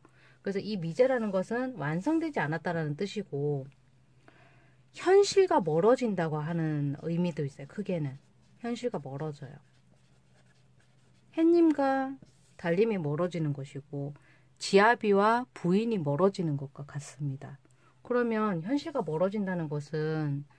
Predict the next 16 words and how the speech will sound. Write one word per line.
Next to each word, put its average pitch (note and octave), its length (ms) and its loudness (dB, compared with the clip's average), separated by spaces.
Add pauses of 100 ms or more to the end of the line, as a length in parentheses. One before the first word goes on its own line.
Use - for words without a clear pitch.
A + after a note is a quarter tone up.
(260)
내 G3 180 6
목표가 G3+ 720 2
내가 D#3 280 0
노력하는 F3+ 540 0
것만큼 D#3 420 -2
잘 E3 200 -6
안 C#3+ 160 0
된다는 G3+ 360 0
의미거든요. D3+ 720 -2 (880)
어, D#3 340 -12
구설도 C4+ 720 2
들어올 F3 300 -6
수가 G#3+ 320 -4
있고, D3+ 840 -2 (100)
또 D#3+ 120 -10
이제 C#3+ 460 -6